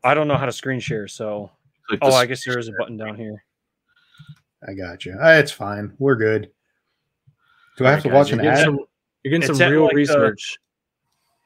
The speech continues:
Speaker 1: two forty-ish mark.
Speaker 3: All
Speaker 4: Some
Speaker 3: right,
Speaker 4: live
Speaker 3: here we go.
Speaker 4: research
Speaker 3: Two
Speaker 4: happening right now.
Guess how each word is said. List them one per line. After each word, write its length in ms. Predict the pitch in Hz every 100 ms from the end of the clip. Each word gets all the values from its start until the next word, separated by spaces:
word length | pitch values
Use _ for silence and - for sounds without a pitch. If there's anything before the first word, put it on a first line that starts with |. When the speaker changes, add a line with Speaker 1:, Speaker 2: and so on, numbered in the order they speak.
| _ _ _ _ _ _ _ -
Speaker 1:
two 360 | - 165 165 156
forty-ish 1120 | - - _ 151 151 143 123 117 139 - -
mark. 360 | 113 104 95 - - _ _ _ - _ _ _ _ _ _ _ _ _ _ _ _ _ - _ - - - _ _ -
Speaker 3:
All 60 | 113
Speaker 4:
Some 80 |
Speaker 3:
right, 60 | 104
Speaker 4:
live 120 | 113
Speaker 3:
here 60 | 120
we 40 | 98
go. 40 |
Speaker 4:
research 300 | 117 - 104 131
Speaker 3:
Two 60 | 131
Speaker 4:
happening 300 | 131 110 92
right 160 | 92
now. 220 | 90 92